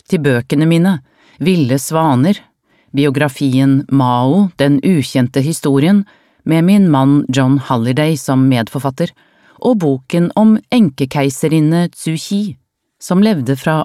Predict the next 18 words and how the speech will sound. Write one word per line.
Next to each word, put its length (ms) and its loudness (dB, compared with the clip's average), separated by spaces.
atten 320 -2
trettifem 720 0
til 180 0
nitten 320 0
null 220 0
åtte, 320 -8
den 180 4
siste 480 -2
store 460 0
monarken 600 0
som 220 -2
brakte 420 -4
Kina 460 -2
inn 260 0
i 140 -2
den 240 2
moderne 480 -2
tid. 320 -8